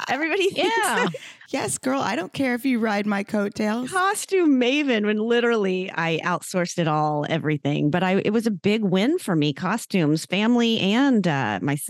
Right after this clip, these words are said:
Speaker 1: you know, so thank you.
Speaker 3: Well, you're very welcome.
Speaker 1: Thank you, Cheryl. Thank you, Whitney, just
Speaker 3: <laughs>
Speaker 1: getting me through Halloween this year.
Speaker 2: Did Vivi win the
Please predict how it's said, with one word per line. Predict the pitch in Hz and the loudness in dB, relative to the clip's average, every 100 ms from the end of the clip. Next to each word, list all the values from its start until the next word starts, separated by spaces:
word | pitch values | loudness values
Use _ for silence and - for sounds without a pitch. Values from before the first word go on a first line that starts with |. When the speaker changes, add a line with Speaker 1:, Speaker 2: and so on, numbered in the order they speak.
| - | -2
Speaker 1:
you | 151 151 | 0 2
know, | 135 190 | 2 0
so | - 180 147 139 156 - | 0 -2 0 0 -2 -2
thank | 208 294 | 0 0
you. | 180 143 87 90 - | 0 0 0 -2 -2
Speaker 3:
Well, | 196 | -4
you're | 240 294 269 | -2 -2 -2
very | 247 254 | -2 -2
welcome. | 262 240 - 175 - - - | -2 -2 -4 -6 -8 -10 -4
Speaker 1:
Thank | 254 | -2
you, | 262 | 0
Cheryl. | - 226 254 294 | 0 0 0 0
Thank | 240 214 | -2 0
you, | 190 | 0
Whitney, | 202 254 285 320 | 0 0 -2 -2
just | 226 - 453 | -2 -4 -4
Speaker 3:
<laughs> | |
Speaker 1:
getting | 233 - 220 | -6 0 2
me | 220 | 2
through | 202 208 226 226 | 0 0 0 2
Halloween | 220 208 202 208 226 | 2 2 2 2 2
this | 262 269 | -2 -2
year. | 285 302 349 _ _ _ _ _ | -2 -2 -4 _ _ _ _ _
Speaker 2:
Did | 247 220 214 _ 175 | -4 -2 -4 _ -6
Vivi | 254 247 240 | -2 0 0
win | 226 220 226 233 | 2 2 2 0
the | 196 | -2